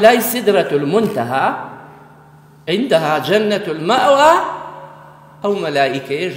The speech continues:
لەسەر ئەو شێوازەی کە جبریلە، کە خوای گەورە لەسەری دروست کردووە، خۆی پیشانی پێغەمبەرماندا صلی الله علیه وسلم.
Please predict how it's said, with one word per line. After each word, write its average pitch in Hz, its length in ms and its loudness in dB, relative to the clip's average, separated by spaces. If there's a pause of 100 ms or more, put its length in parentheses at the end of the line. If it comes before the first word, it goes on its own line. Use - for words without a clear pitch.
لەسەر 165 300 -8
ئەو 214 100 0 (100)
شێوازەی 120 640 -4
کە 127 140 -12
جبریلە، 139 480 -4 (840)
کە 127 140 -12
خوای 185 340 0
گەورە 147 300 0
لەسەری 214 400 -4
دروست 233 300 0
کردووە، 285 340 6 (640)
خۆی 175 240 -6
پیشانی 147 460 -6
پێغەمبەرماندا 110 720 -10
صلی - 140 -20
الله - 160 -20
علیه - 140 -20
وسلم. - 220 -20